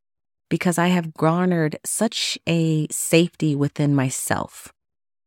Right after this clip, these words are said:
And I'm not just talking about a nervous system resilient safety, which is absolutely crucial, but just a knowing of how much I matter, how valuable my voice is, my wisdom,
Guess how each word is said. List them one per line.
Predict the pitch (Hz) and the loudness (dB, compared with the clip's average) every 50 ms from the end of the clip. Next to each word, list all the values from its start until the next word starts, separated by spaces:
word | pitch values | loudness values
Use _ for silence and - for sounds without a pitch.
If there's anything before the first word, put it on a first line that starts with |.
| _ _ | _ _
And | - 175 185 185 | 0 2 2 4
I'm | 185 | 4
not | 208 233 233 | 2 2 0
just | - 202 - - | 0 -4 -6 -2
talking | - 175 170 170 - 170 | 0 -2 -2 0 0 -2
about | 165 156 160 147 | 0 0 0 -2
a | 143 | 0
nervous | 139 139 139 139 139 143 147 139 - | 0 2 2 2 2 2 0 -4 -4
system | - - - 131 - - - 131 127 123 | -4 -4 -4 -4 -4 -4 -4 -4 -4 -2
resilient | 127 123 120 120 127 127 131 135 147 156 151 - | -2 -2 -2 0 0 0 0 2 0 -2 -2 -4
safety, | - - - 165 170 170 - - 190 190 | -6 -2 -2 -2 -2 -2 -2 -2 -2 0
which | 175 147 143 - - | 0 -2 -2 -4 -6
is | 131 135 - | -8 -8 -6
absolutely | _ 151 147 - - - - 120 78 110 117 | _ -6 -4 -4 -6 -4 -4 -2 -2 -2 -4
crucial, | - - - 139 135 143 - 165 165 165 - _ _ _ _ _ _ _ _ _ _ _ | -6 -4 -2 -2 -2 0 0 0 0 0 -2 _ _ _ _ _ _ _ _ _ _ _
but | - 185 | -4 -4
just | - - 254 269 - - - | -2 -2 -2 -2 -2 0 2
a | 233 | 4
knowing | 180 165 160 160 156 165 175 170 143 92 69 71 - - 151 151 _ _ _ _ _ _ _ _ _ _ _ _ _ _ _ _ | 4 4 4 4 4 4 4 2 2 0 -2 -4 -6 -8 -12 -16 _ _ _ _ _ _ _ _ _ _ _ _ _ _ _ _
of | - 156 165 | 0 0 0
how | - - 175 175 196 202 | 2 4 4 4 4 4
much | 196 170 147 160 - - - _ | 2 0 0 0 -2 -4 -6 _
I | - 147 160 165 | -2 0 2 2
matter, | 165 165 185 202 185 - - - - - _ _ _ _ _ _ _ _ _ _ _ - | 2 2 2 0 -2 -2 -4 -6 -8 -12 _ _ _ _ _ _ _ _ _ _ _ -14
how | - - 170 170 | -2 0 2 2
valuable | 147 135 151 156 156 165 175 175 170 160 151 - 139 139 143 156 - | 2 2 2 2 4 2 2 2 2 2 2 2 0 0 -2 -4 -4
my | - 156 151 147 | -2 0 0 0
voice | 139 147 160 180 185 170 - - | 0 2 2 2 2 0 -4 -6
is, | - - - - - - - - - _ _ _ | -6 -6 -6 -8 -10 -10 -12 -14 -16 _ _ _
my | - 147 151 | -2 -2 -2
wisdom, | 147 143 147 165 170 170 160 - - - - - - - | -2 2 2 2 2 2 0 -4 -6 -6 -8 -8 -10 -16